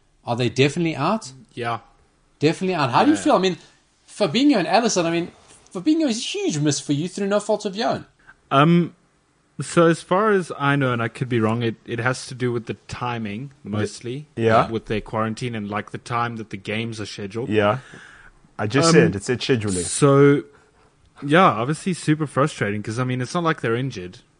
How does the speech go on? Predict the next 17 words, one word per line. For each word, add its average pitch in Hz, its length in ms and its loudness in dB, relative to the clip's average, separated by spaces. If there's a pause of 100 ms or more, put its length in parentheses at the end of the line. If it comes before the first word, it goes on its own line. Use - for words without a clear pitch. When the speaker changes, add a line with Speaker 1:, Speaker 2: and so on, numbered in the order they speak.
Speaker 3:
Mm. 117 120 -6
Speaker 2:
And 110 300 -6 (300)
I, 107 40 -10 (280)
I, 117 340 -8
I 131 40 -6
think 147 160 -4
a 147 40 0
lot 131 200 2
of 147 60 -8
people 147 260 -2
know 117 320 0
that 107 160 -4
Fabinho 104 600 -4
is 98 180 -8
this, - 360 -10 (1000)
like, 98 220 -8
rock 110 420 2